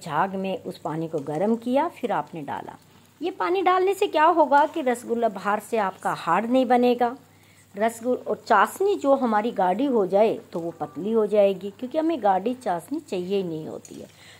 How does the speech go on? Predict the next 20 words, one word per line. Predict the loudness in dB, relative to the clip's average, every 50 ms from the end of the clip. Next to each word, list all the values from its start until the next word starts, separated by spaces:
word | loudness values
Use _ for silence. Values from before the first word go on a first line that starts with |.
| -10 _
तो | -4 -4
दो | 0 2 4 6 6 4 4
तीन | 4 6 6 6 6 4 4
बार | 6 6 6 6 6 4
आप | 2 0 0 0 -2 -4 -12 -20 -20 _ -6
चम्मच | -6 -4 -2 -2 -2 -2 -2
में | -4 -4
पानी | -2 -2 -2 0 2 2 2
भरिएगा | 2 2 2 0 2 0 -2 0 2 2 2 0 -2 -4 -12 -20 -20 -20 -14 _ 2
और | 2 2 4
उसको | 2 0 -2 -6 -8 -6
यहीं | -6 -4 -2 -2 0 2 4 4 4
पे | 4 4 2 2 2 -2 -8
झाग | -6 0 0 0 2 2
में | -2 -2 -2 -4
गर्म | -4 -4 -2 0 0 0 0
करिएगा, | 0 0 0 2 0 2 2 2 2
फिर | 2 0 0 2 6 6
आप | 6 6 6 2 -2
डालिएगा। | -6 -6 -6 -6 -10 -14 -16 -16 -16 -16